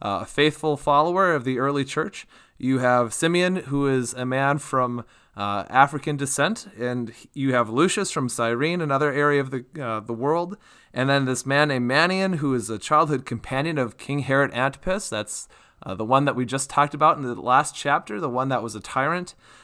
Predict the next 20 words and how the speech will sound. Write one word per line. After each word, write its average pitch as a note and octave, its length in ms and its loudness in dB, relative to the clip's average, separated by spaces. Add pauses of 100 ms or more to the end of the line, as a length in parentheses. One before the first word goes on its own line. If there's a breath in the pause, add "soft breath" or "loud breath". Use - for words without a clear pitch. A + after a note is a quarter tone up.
(160 soft breath)
And C3+ 220 4
you C#3 120 2
have D3 200 8
the D#3 80 -2
man D3+ 240 2
named D3+ 220 -2
Saul. A2 420 2 (680)
A C3 280 4
wide D3+ 560 4 (320)
cast D#3+ 480 2
of C3 100 -6
characters F3 580 -2
<laughs> - 20 -12
here, A2 300 -2 (360 loud breath)
uh, A2 540 2 (300)
multiple C#3+ 840 4
people E3+ 500 0
with C3 320 -4
different D#3 320 0
backgrounds, D#3+ 640 0